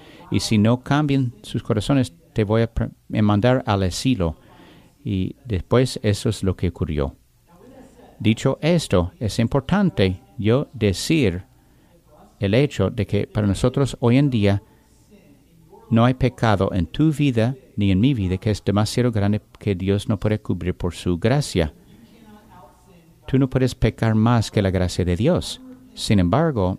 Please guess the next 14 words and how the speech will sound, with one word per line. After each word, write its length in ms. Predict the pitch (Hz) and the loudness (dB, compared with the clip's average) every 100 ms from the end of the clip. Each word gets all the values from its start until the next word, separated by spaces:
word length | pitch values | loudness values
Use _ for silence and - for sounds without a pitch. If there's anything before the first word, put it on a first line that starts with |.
| - | -4
el 300 | 104 92 95 | -2 -2 -4
pecado 600 | - 104 - 127 123 113 _ _ - | 0 0 2 2 2 0 _ _ 0
no 220 | 107 - | 2 2
arrepentido, 1040 | 113 107 101 - 90 85 139 175 113 82 87 - - - | 0 0 -2 2 0 2 0 2 2 2 0 -10 -20 -18
que 280 | - 98 104 | -6 -4 -4
significa 440 | - 107 95 117 101 | -2 0 0 -2 -2
que 120 | 92 | 0
voy 180 | 98 101 | 2 2
a 100 | 98 | 2
rehusar 680 | 92 92 87 - - 107 104 | 2 2 0 0 2 2 4
de 140 | 101 | 2
reconocerla, 960 | 87 92 92 87 - 139 143 143 143 - - - - - - - - - | 2 0 0 0 0 0 0 0 -2 -4 -18 -20 -20 -20 -20 -20 -18 -6
llevarlo 480 | 107 98 104 104 | 0 2 2 2
a 100 | 95 | 0